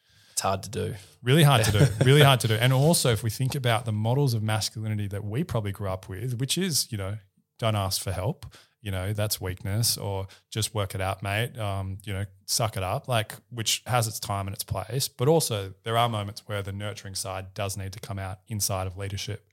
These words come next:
Speaker 2: And I think the other thing which I really love what you said is around the authenticity. And there's probably some psychologists that can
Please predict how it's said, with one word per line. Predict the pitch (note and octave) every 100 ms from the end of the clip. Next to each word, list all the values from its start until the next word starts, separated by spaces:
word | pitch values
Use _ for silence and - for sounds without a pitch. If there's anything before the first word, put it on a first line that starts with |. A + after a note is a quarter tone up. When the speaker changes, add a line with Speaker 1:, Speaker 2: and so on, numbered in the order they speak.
| _ _ _ _ -
Speaker 2:
And |
I | B2
think | A3
the | C#3+
other | C3
thing | - A#2+
which | G#2 -
I | G#2+ G2
really | G2+ G#2+
love | G2+ G2+ G2
what | G2+
you | G2+
said | - G#2+
is | G2 G2
around | G2+ G2+ G2
the | G#2+
authenticity. | G2+ - G2+ G#2 - B2+ A3 - - _ _ _ _ A#2
And | A#2+
there's | A#2
probably | - C3+ B2
some | - G#2+
psychologists | G2+ G2 F#2+ G2 F#2+ F#2 -
that | -
can | F#2+ G2